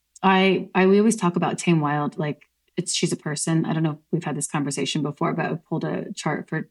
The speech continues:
Tame Wild. She's a Capricorn. And, um, you know, I really, I look at her chart during certain times to see, like, okay, we had this plan to expand, or we have, you know, we're having some struggles. And sometimes my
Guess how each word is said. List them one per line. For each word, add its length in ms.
Tame 180
Wild. 280
She's 120
a 40
Capricorn. 640
And, 540
um, 540
you 160
know, 120
I 60
really, 480
I 60
look 240
at 80
her 160
chart 500
during 440
certain 340
times 400
to 80
see, 260
like, 280
okay, 240
we 100
had 140
this 160
plan 340
to 140
expand, 640
or 80
we 160
have, 440
you 120
know, 80
we're 100
having 240
some 180
struggles. 640
And 240
sometimes 580
my 640